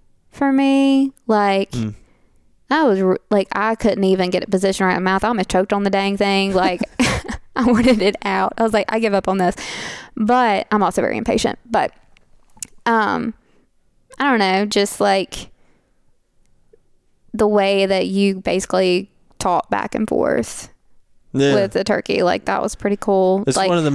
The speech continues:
Speaker 1: I'd
Speaker 2: most
Speaker 1: heard you do it before, but just, like, me trying to do it and it being real bad. <laughs> And you obviously doing it to the point where, like, it's believable
Speaker 2: Mm-hmm.
Speaker 1: was
Speaker 2: Yeah.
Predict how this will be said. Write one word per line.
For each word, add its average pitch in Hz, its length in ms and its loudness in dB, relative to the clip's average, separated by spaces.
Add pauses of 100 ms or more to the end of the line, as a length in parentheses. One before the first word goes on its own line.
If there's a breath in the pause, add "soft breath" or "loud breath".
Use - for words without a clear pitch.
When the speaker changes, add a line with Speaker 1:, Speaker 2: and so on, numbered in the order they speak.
Speaker 1:
I'd 139 140 2
Speaker 2:
most 285 60 -2
Speaker 1:
heard 240 320 0
you 214 120 2
do 196 240 4
it 208 140 2
before, 196 680 2
but 208 220 -2 (120)
just, 202 300 2
like, 190 200 0
me 202 320 2
trying 190 420 0
to 208 80 -4
do 226 200 4
it 240 280 2
and 190 220 0
it 180 260 0
being 185 320 -2 (120)
real 180 520 2
bad. 185 520 -4 (220)
<laughs> - 340 2
And 254 160 0 (400 loud breath)
you 247 200 2
obviously 214 360 2
doing 185 260 2
it 170 120 0
to 214 60 0
the 196 80 2
point 156 200 -4
where, - 200 0
like, - 220 -2
it's 208 140 0
believable 139 800 -2 (160)
Speaker 2:
Mm-hmm. 113 420 -4
Speaker 1:
was - 520 -2 (1040)
Speaker 2:
Yeah. - 260 -10